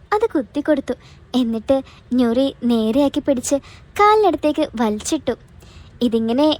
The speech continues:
ഇടയ്ക്കിടയ്ക്ക് ചെയ്തു തരുന്നതിൽ എനിക്കെന്താ മെച്ചം?" ഞാൻ മേമയോട് ചോദിച്ചു. "ഉം, നിനക്ക് നാല് തല്ലിൻ്റെ കുറവുണ്ട്, വൈകാതെ ഞാൻ തരാട്ടോ. വിളച്ചിൽ ഞാൻ അറിയുന്നുണ്ട്," മേമ എന്നോട് പറഞ്ഞു. "എന്ത് വിളച്ചിൽ?" ഞാൻ ചോദിച്ചു. "ഉം,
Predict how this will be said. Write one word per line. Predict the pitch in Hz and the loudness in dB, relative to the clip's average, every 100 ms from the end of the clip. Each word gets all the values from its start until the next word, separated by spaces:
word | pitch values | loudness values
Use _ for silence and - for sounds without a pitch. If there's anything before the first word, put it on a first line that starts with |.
| - | -2
ഇടയ്ക്കിടയ്ക്ക് | 233 220 226 220 302 | 0 0 0 0 0
ചെയ്തു | 320 311 311 | 0 2 4
തരുന്നതിൽ | 320 311 320 - - - | 2 4 0 -2 -12 -2
എനിക്കെന്താ | 466 466 453 466 415 | 0 0 0 2 0
മെച്ചം?" | 226 - 294 285 - - - 233 | -2 -2 -2 -2 -12 -20 -12 -4
ഞാൻ | 233 240 | -2 0
മേമയോട് | 302 247 233 240 302 | 0 0 -2 -2 -2
ചോദിച്ചു. | - 269 277 254 - - - - - - - | 2 2 2 -4 -6 -16 -20 -20 -20 -18 -2
"ഉം, | 359 349 269 226 - - | 2 2 2 -2 -10 -2
നിനക്ക് | 233 226 214 302 311 - - | 2 2 2 4 4 2 0
നാല് | 453 494 | 4 4
തല്ലിൻ്റെ | 427 269 233 240 285 | 2 2 0 0 2
കുറവുണ്ട്, | 339 320 320 294 269 - - - | 2 2 0 -2 -4 -8 -20 -8
വൈകാതെ | 226 226 214 240 247 311 - | 0 0 2 2 4 2 2
ഞാൻ | 453 | 0
തരാട്ടോ. | 415 262 240 294 285 254 - - - - | 2 2 2 2 2 -4 -4 -20 -20 -6
വിളച്ചിൽ | 226 226 226 311 302 - - | -2 0 0 -2 -4 -4 -2
ഞാൻ | 254 349 | 2 2
അറിയുന്നുണ്ട്," | 269 214 285 349 330 - - - - - | 2 0 0 0 0 0 -4 -20 -20 -4
മേമ | 427 466 466 | 0 2 2
എന്നോട് | 302 240 254 320 | 2 0 -2 -2
പറഞ്ഞു. | 285 254 240 - - - - - | -2 -2 -6 -14 -20 -20 -20 -2
"എന്ത് | 302 339 392 | 0 2 2
വിളച്ചിൽ?" | 403 381 - 370 381 - - - | 0 -2 -2 -2 -2 -6 -20 -10
ഞാൻ | 392 453 | -2 -2
ചോദിച്ചു. | - 277 233 285 294 - - - - - _ _ - | 2 0 0 -4 -6 -6 -12 -20 -20 -20 _ _ -6
"ഉം, | 381 330 | -2 -2